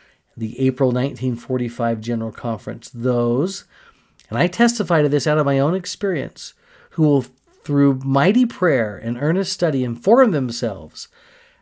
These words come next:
as to what these living prophets say and act upon it, will be visited by the Spirit of the Lord and know by the Spirit of revelation that they speak the mind and the will of the Father." What a great blessing. Let's talk about more blessings.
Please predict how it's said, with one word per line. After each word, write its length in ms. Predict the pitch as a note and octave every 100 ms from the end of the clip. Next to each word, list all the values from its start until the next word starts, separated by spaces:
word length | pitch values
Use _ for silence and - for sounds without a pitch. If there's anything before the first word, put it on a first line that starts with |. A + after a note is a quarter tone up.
| -
as 180 | C3+ C3
to 120 | C#3
what 180 | D3+ A#3
these 220 | C4 A3+
living 280 | G#3 F#3+ F3+
prophets 460 | F#3 F3 E3 D3
say 400 | - - D3+ A#2+
and 120 | A#2 C#3+
act 260 | G3+ G#3+
upon 360 | D3+ D#3 B2+ A2
it, 120 | - _ _ _ _ _ - _ C#3
will 320 | C#3 D#3+ F#3+
be 140 | G#3
visited 360 | F3 E3+ D3+ D#3+
by 120 | D3+
the 120 | C#3
Spirit 400 | C3+ - D3 D3+
of 80 | D3+
the 100 | D#3+
Lord 360 | C#3 A#2+ A#2 A#2+
and 300 | B2+ B2 B2
know 260 | C3+ E3
by 200 | E3+ E3+
the 120 | D#3+
Spirit 340 | D#3 - D3+ D3+
of 100 | C3
revelation 800 | C#3 D3+ D3 A#2+ A#2 A2+ G#2+ A2 _ _ _ _ _ _ _ -
that 140 | B2+
they 120 | C3 B2+
speak 320 | - D3 -
the 100 | A#2+
mind 640 | A#2 A2+ B2 D3+ F3 F3+
and 220 | E3+ C#3+
the 80 | D3
will 420 | C3+ C3 B2 A#2+
of 120 | A#2+ A2+
the 80 |
Father." 540 | A#2 - F#2+ - G#2 - _
What 120 | A#2+
a 60 | A#2
great 200 | A#2 A#2
blessing. 460 | A2 G#2 - G#2+ A2
Let's 140 | C#3 D#3+
talk 220 | A#3 A#3
about 200 | G3 E3
more 180 | C#3+ C3+
blessings. 680 | A#2 G2+ - - - -